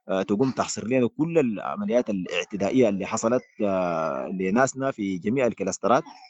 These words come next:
آه، لحد ما نقوم نشوف ال-، ال-، ونجو-، نجيب التقرير برضه مفصل، آه، أو البلاغات بأرقامها من الشرطة.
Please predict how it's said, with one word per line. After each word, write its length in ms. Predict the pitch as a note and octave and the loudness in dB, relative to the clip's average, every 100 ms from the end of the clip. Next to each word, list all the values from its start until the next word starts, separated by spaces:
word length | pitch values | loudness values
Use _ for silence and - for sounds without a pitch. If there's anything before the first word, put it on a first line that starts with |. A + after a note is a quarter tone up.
| _ _ _ _ _ _ _ _ _ A2 | _ _ _ _ _ _ _ _ _ -4
آه، 720 | G#2 G#2 G2+ F#2+ F#2+ F#2 F#2 | 0 2 2 2 2 2 0
لحد 420 | F#2 G2 C3 A#2+ | -2 -2 -2 -2
ما 420 | C3 G#2+ G2 F2+ | -2 0 0 -2
نقوم 320 | F#2 F#2 C#3+ B2+ | -6 -8 -6 -6
نشوف 300 | - B2 G2+ | -4 -4 -4
ال-، 200 | F#2 F2 E2 D#2 D#2 D2+ _ _ _ _ _ _ _ _ _ - | -4 -4 -2 -2 -2 -6 _ _ _ _ _ _ _ _ _ -4
ال-، 140 | G2+ G2+ | -2 0
ونجو-، 840 | A2+ A#2 A2 G#2 G#2+ G#2 - C#3 - | -2 2 4 4 2 0 0 -2 0
نجيب 340 | A#2 C#3 C3+ | 2 2 2
التقرير 640 | G#2+ F#2 - F2 A2+ C#3+ D3+ _ - | 0 -2 -4 -4 0 -2 -4 _ -14
برضه 380 | E2+ G2 A2+ G#2+ | -10 -4 -2 -2
مفصل، 560 | F#2 A2+ - C3+ - _ - | -2 -2 0 -4 -6 _ -6
آه، 140 | F2 A#2+ | -2 4
أو 140 | B2 | 4
البلاغات 540 | F#2+ F2+ F2+ F2+ C3+ - | 4 -2 -2 0 0 -2
بأرقامها 520 | F#2+ F2+ D#2 A#2+ B2+ | -6 -4 0 0 0
من 120 | A2+ F2 | 0 -6
الشرطة. 420 | - G2+ - | -8 -10 -10